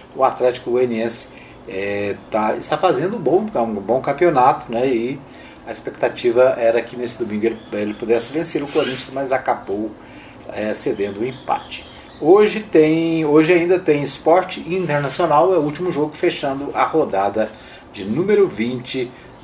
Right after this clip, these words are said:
do Brasileirão. O Atlético Mineiro é o líder com sete pontos na, de vantagem, aí você viu, tem quarenta e dois pontos.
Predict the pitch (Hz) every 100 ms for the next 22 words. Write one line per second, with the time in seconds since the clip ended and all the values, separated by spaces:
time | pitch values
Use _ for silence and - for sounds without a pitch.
0 | - 151 208 202 185 180 180 160 170 175
1 | 147 101 78 82 107 113 120 - 123 113
2 | 110 127 143 135 240 254 240 233 - 175
3 | 156 - 180 180 151 151 - 151 147 156
4 | 113 147 175 160 139 165 160 156 196 -
5 | 98 131 208 151 117 120 123 202 175 127
6 | 139 - 160 170 - -